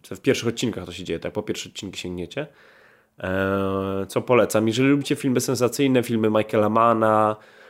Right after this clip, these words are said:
em, trochę The Wire, czyli po polsku to było Prawo ulicy chyba,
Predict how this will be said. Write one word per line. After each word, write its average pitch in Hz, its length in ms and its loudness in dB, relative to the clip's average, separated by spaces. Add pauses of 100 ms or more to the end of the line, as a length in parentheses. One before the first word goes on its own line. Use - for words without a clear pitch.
(200)
em, 98 800 -2 (1120)
trochę 131 260 4
The 113 240 6
Wire, 143 800 4 (540)
czyli 104 280 -4
po 107 220 -10
polsku 120 340 -2
to 110 100 -6
było 110 540 0 (840)
Prawo 113 260 -2
ulicy 113 340 -4
chyba, 98 280 -18